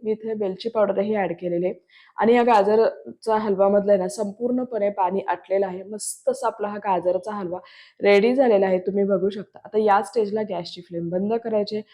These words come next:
ओव्हरकुक नाही करायचा, नाही तर तो खूप हार्ड होऊन जाईल. आणि हा गाजरचा हलवा आहे ना, मी असं सर्व्ह करून घेतलेला आहे, तुम्ही बघू शकता. काय सुंदर दिसत आहे, रंगसंगती बघा, परफेक्ट आलेली आहे. आणि अगदी ना, कमी साहित्यामध्ये झटपट असा मस्त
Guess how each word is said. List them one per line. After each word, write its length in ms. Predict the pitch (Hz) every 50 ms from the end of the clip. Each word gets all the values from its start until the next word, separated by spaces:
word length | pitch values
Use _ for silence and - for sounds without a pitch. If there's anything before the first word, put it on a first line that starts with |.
| _ _ _ _ -
ओव्हरकुक 460 | 202 202 214 226 247 240 254 240 240 233
नाही 240 | 220 208 208 208
करायचा, 340 | 196 208 196 185 180 175 190 190
नाही 120 | 196 185 190
तर 40 | 202 196 -
तो 100 | 226 226
खूप 200 | _ - 285 277 -
हार्ड 280 | - 226 196 196 196
होऊन 280 | 202 190 190 180 180 175
जाईल. 180 | 165 170 180 - _ - - - - - _ _ -
आणि 520 | - 180 180 180 190 196 208 208 214 214 - - - -
हा 160 | - 180 202
गाजरचा 520 | 196 196 190 175 170 190 202 214 208 240 233
हलवा 200 | 240 226 220 220
आहे 100 | 208 180
ना, 100 | 175 160 - -
मी 100 | - 196 196
असं 160 | 196 202 208
सर्व्ह 320 | - - 214 196 196 202 202
करून 260 | - 196 190 196 202 214
घेतलेला 340 | 220 196 185 - 180 170 170
आहे, 160 | 175 175 180
तुम्ही 260 | 175 - 185 190 185 180
बघू 260 | 185 180 180 - 214
शकता. 380 | 208 - 214 190 _ _ 185 185 - _ - - - _ _ _ _ -
काय 240 | 190 185 196 214 220
सुंदर 560 | - - 254 233 202 185 185 185 202 214 233
दिसत 300 | 233 220 208 - 190 175
आहे, 200 | 180 175 175 180 180 - - -
रंगसंगती 760 | 180 175 180 175 185 208 208 - 220 202 190 185 185 190 185
बघा, 220 | 180 165 151 156 175 _ _ _ _ _ _ _ _ -
परफेक्ट 440 | 226 226 226 226 - 277 269 277 -
आलेली 260 | 214 202 196 190 190
आहे. 80 | 160 - - - _ _ _ -
आणि 160 | - 233 254 -
अगदी 400 | - 240 220 214 - - 277 269
ना, 80 | 254 247
कमी 300 | 247 - 247 226 240 240
साहित्यामध्ये 560 | 240 262 233 214 208 214 220 208 214 214 226
झटपट 500 | 214 208 240 226 226 226 - - 254 247
असा 220 | 233 - - 214 214
मस्त 460 | 208 202 214 208 - - - -